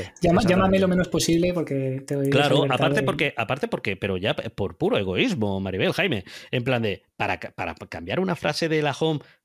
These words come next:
Speaker 2: ¿me va-, me, me tienes un domingo aquí trabajando? No, déjaselo fácil para que lo haga él. Tú estás ahí para hacer los cambios importantes, para mirar las posibles mejoras,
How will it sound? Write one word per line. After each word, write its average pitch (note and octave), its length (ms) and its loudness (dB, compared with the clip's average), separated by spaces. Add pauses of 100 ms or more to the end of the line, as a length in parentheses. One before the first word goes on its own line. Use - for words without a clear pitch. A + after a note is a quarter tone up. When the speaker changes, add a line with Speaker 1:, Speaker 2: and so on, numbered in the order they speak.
(100)
Speaker 2:
¿me C3+ 200 0
va-, C3+ 220 -2
me, C#3 260 0
me B2+ 200 0
tienes C3 320 -2
un C#3 120 0
domingo C3 300 0
aquí B2 200 -4
trabajando? C3 680 -4 (220)
No, E3+ 220 -2
déjaselo - 380 -4
fácil F2+ 260 -12
para F2+ 160 -8
que F#2 100 -12
lo F2 100 -6
haga E2+ 220 -6
él. E2+ 140 -8 (240)
Tú - 100 -4
estás - 280 -4
ahí A#2 180 -2
para G#2+ 200 -4
hacer - 260 -6 (260)
los G2+ 240 -4
cambios A2 320 -4
importantes, G2 600 -6
para G2 200 -6
mirar G#2 280 -4 (220)
las A2 220 -4
posibles A2+ 460 -4
mejoras, G2 420 -8